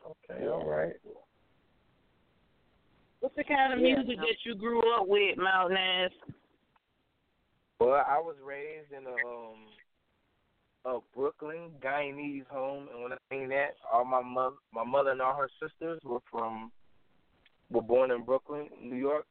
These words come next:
Speaker 1: and
Speaker 3: Mm.
Speaker 1: all the rest of my family was born in South America, Guyana, South America. So I was
Speaker 3: Mm.
Speaker 1: raised by them, so it was reggae,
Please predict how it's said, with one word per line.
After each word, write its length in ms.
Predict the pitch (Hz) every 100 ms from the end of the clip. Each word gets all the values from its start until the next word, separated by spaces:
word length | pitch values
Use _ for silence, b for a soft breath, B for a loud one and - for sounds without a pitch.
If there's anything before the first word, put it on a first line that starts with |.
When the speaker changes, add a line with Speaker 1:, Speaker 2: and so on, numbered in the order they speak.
| -
Speaker 1:
and 240 | 104 104 98
Speaker 3:
Mm. 120 | 147
Speaker 1:
all 140 | 143 113
the 60 |
rest 200 | 110 120 _
of 60 | 107
my 80 |
family 320 | 113 107 107 107
was 180 | 104 101
born 220 | 123 107
in 100 | 101 98 _
South 240 | - 104 -
America, 440 | 101 101 98 - _
Guyana, 360 | 107 104 107 104 -
South 200 | 104 -
America. 440 | 101 107 101 - -
So 300 | 95 101 98 - _ _ _ _ _ -
I 120 | 123
was 140 | 151
Speaker 3:
Mm. 40 | 131
Speaker 1:
raised 340 | 139 151 135 -
by 160 | 131
them, 240 | 131 139 - 135
so 160 | 135
it 160 | 127 127
was 140 | 113
reggae, 680 | 107 127 143 139 143 143 160